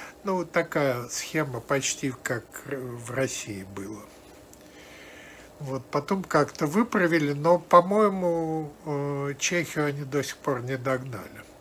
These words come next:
По экономическому развитию, по, по интеллектуальному развитию тоже. Вот.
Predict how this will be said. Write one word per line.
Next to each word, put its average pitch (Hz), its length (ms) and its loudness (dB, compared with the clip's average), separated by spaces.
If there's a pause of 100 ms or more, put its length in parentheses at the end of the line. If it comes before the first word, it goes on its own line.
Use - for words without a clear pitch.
(440)
По 117 240 -10
экономическому 139 1000 -4
развитию, 123 800 -4 (240)
по, 123 400 -6 (880)
по 175 140 -6
интеллектуальному 131 1080 -2
развитию 107 800 -8
тоже. - 380 -10 (1400)
Вот. 123 400 -2